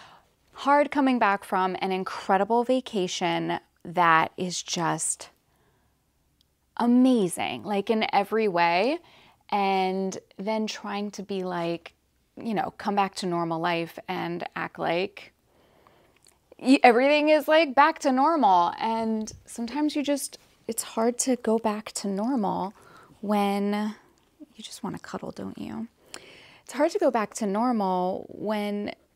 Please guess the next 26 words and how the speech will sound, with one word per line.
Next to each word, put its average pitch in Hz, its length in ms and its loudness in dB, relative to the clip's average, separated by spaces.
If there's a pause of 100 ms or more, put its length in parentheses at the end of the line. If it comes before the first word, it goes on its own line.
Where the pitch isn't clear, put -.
(840)
life 202 380 0
was 233 200 2
so 214 520 2 (120)
amazing 262 840 2
and 185 200 -2
adventurous 233 880 2
and 190 160 -4
you're 175 140 -2
constantly 214 1000 -4 (420)
just - 460 -2
doing 311 440 6
stuff 240 600 4
and 185 420 0
going 220 440 0
out 202 240 -6
to 220 100 -6
places 180 760 -2 (480)
and 190 180 -2
being 233 320 0
with 226 160 0
family, 165 720 -2
especially - 400 -6
in 190 100 -6
my 165 180 -6
case, 170 400 -6
when 165 300 -6